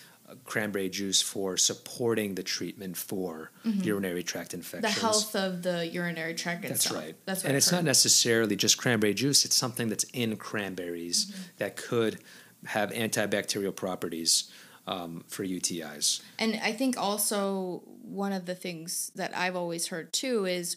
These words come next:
Speaker 2: cranberry juice that you're gonna get at the store, Ocean Spray, is not even going to be the correct thing that would promote U T I health, urinary tract health.
Speaker 1: Exactly.
Speaker 2: Um,
Speaker 1: And no, and when I say that,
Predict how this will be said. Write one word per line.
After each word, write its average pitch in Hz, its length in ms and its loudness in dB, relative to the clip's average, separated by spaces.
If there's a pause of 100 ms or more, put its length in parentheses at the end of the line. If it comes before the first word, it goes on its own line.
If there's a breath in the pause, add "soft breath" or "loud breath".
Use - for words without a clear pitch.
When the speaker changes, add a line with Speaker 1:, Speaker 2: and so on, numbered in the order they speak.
Speaker 2:
cranberry 202 520 0
juice 180 420 -2
that 175 280 -4
you're 170 80 -2
gonna 175 220 -4
get 170 300 -4
at 170 140 -6
the 165 100 -6
store, 175 520 0
Ocean 190 400 2
Spray, 170 520 -2
is 185 260 -2
not 190 380 2
even 170 560 -4 (220)
going 175 320 0
to 175 80 -4
be 175 220 -2
the 170 160 -4
correct 170 800 -4 (520)
thing 185 380 2
that 160 160 -2
would 175 460 0
promote 160 580 -6 (140)
U 175 240 -6
T 170 200 -4
I 147 140 -4
health, 143 480 -10
urinary 165 460 -4
tract 165 360 -8 (320)
health. - 600 -8
Speaker 1:
Exactly. 98 540 0 (200 loud breath)
Speaker 2:
Um, - 160 -14 (240 loud breath)
Speaker 1:
And 165 220 0
no, 156 260 6
and 123 160 4
when 147 100 6
I 139 100 8
say 135 340 8
that, 104 480 6